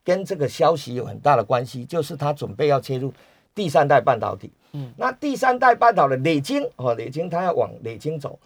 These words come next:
Speaker 1: 那往磊晶走的时候呢，你比一下，我，我刚刚看了一下，汉磊上半年，我要讲对了哈，上半年零点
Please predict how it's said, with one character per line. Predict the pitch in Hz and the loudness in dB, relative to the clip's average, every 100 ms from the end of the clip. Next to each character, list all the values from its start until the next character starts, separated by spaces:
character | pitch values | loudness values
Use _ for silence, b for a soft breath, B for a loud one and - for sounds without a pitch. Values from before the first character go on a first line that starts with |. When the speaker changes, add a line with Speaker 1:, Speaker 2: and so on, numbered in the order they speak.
| b b | b b
Speaker 1:
那 | 269 285 | 4 6
往 | 190 | 8
磊 | 147 131 | 6 4
晶 | 240 247 | 2 0
走 | 180 135 | 2 0
的 | 131 | 0
时 | - | 0
候 | 185 | 2
呢， | 165 | 0
你 | 127 170 - | -2 -8 -10
比 | 120 | -14
一 | 98 | -12
下， | 135 165 | -4 -4
我， | - 110 - | -2 -6 -6
我 | 113 | -2
刚 | 165 | -2
刚 | 180 | -2
看 | 190 | -4
了 | 160 | -4
一 | 123 | -4
下， | 143 - b | -8 -10 b
汉 | - 277 185 | -2 -2 0
磊 | 107 98 _ _ _ _ | -6 -8 _ _ _ _
上 | - - 208 | -2 0 2
半 | 151 202 135 | 2 2 0
年， | 95 - | -4 -6
我 | 110 | -4
要 | 165 | -2
讲 | 120 92 | -4 -4
对 | 156 131 | 0 0
了 | 95 | -2
哈， | 98 85 | -10 -8
上 | - 165 | -4 -2
半 | 143 143 | 0 -2
年 | 123 | -4
零 | 107 139 | -8 -8
点 | 131 | -8